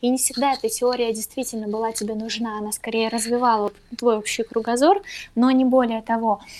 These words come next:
А здесь вот именно ну, я прям, мне очень нравится, что мы много пишем, и что, более того, можно просто прийти, а, на любую лекцию. Если ты студент вгика, ты можешь прийти даже не на лекцию,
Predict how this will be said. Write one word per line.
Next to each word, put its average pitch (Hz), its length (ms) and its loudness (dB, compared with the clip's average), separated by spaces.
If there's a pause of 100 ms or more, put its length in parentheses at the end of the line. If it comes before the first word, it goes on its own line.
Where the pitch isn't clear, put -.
(200)
А 233 120 2
здесь 330 320 2
вот 254 220 -2
именно 262 640 0 (720)
ну, 262 200 2
я 269 160 4
прям, 262 260 2 (140)
мне 269 280 6
очень 285 380 2
нравится, 285 400 4
что - 240 -2
мы 247 160 4
много 233 300 -2
пишем, 220 560 -2
и - 20 -2
что, - 220 -2
более 320 300 6
того, 233 300 2
можно 220 320 -2
просто 202 800 0 (180)
прийти, 226 640 -2 (300)
а, 196 200 2
на 226 380 6
любую 240 380 -4
лекцию. 220 800 -4
Если 233 260 -8
ты 240 140 -8
студент 226 420 -4
вгика, 269 320 0
ты 247 100 -6
можешь 226 280 -2
прийти 233 340 -6
даже 220 300 -4
не 220 80 -2
на 220 100 -4
лекцию, 214 560 -4